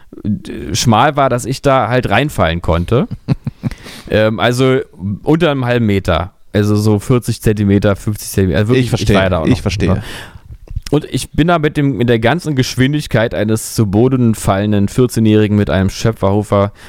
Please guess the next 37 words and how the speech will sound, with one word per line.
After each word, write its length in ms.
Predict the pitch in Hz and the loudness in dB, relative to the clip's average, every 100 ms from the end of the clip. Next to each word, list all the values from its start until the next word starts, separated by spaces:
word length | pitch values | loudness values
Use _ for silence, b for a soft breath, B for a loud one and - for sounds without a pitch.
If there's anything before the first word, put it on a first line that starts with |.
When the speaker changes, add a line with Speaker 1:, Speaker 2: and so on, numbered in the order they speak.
| B | B
Speaker 1:
angetrieben 540 | 127 147 135 131 131 | 0 0 0 0 0
von 120 | 117 | 0
der 100 | 110 | 0
Kraft 300 | - 120 - | 0 -4 -2
eines 220 | 80 95 | -2 -2
Schöpferhofer 560 | - 117 - 107 107 95 | 0 -2 0 0 0 0
Weizens 500 | 101 107 - 104 85 | 0 0 -2 -2 0
und 180 | 90 - | -2 2
der 120 | 95 | 2
Speaker 2:
Das 200 | 156 - | 2 2
heißt 240 | 170 180 - | 2 2 0
Schöpferhofer, 760 | - 320 208 165 185 - 160 | 0 2 2 4 2 2 2
meine 400 | 147 156 190 175 | 2 2 2 0
Fresse! 480 | - 165 175 139 101 B B - - | 0 -2 0 0 -2 B B -6 0
Das 220 | 117 95 | 0 2
gibt's 180 | 185 - | 0 -2
doch 100 | 135 | -2
Speaker 1:
<laughs> 40 | |
und 20 | 117 | -2
Speaker 2:
nicht. 100 | 113 | 0
Speaker 1:
der, 160 | 135 120 - - - B B B | -2 -2 -10 -20 -20 B B B
und 240 | - 127 123 | -2 0 2
der 500 | 117 113 95 - 98 | 2 2 -2 -2 2
jugendlichen 540 | 113 143 131 120 120 | 4 4 2 0 4
Leichtigkeit 880 | 107 104 127 110 - 98 95 - - - - - | 2 2 -2 -4 -2 0 0 -2 -12 -20 -20 -10
einer 260 | - 98 92 | -2 0 0
Brandenburger 680 | 98 95 196 101 98 92 92 | 0 0 2 2 2 2 2
Nacht 320 | 117 - - - - - - - - - | 2 -2 -10 -18 -20 -20 -20 -20 -14 -2
bin 180 | 113 120 | 2 2
ich 120 | 127 | 2
da 200 | - 113 | 0 0
runtergerauscht 880 | 107 143 160 131 110 98 104 135 156 | 0 0 0 -2 -4 -2 0 2 0
in 140 | 131 123 | -2 0
die 100 | 117 | 0
Tiefen 380 | - 151 147 123 | 2 2 2 0
dieses 320 | 120 113 104 | 2 2 2
Sees 460 | 117 110 151 - | 2 2 0 -8